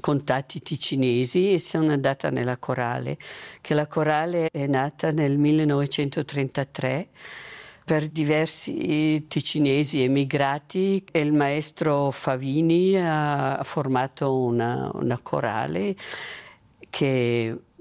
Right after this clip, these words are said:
hanno fatto molti concerti e siamo arrivati anche a novanta persone,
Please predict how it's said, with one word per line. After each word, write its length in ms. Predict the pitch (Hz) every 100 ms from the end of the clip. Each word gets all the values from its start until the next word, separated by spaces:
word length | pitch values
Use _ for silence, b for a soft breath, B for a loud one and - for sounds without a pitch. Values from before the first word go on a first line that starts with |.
| -
hanno 260 | 131 127
fatto 640 | 120 - - 120 - - 107
molti 840 | 117 131 131 - 123 117 110 127
concerti 920 | - 123 120 - 113 113 - - 139 143 B B B B B B _
e 840 | 143 131 127 120 120 117 120 - - -
siamo 380 | - - 147 151
arrivati 560 | 147 139 135 143 -
anche 340 | 139 143 - 139
a 580 | 131 123 120 117 113 - -
novanta 600 | 131 131 147 139 - 131 - _ -
persone, 840 | 143 - - 147 120 123 131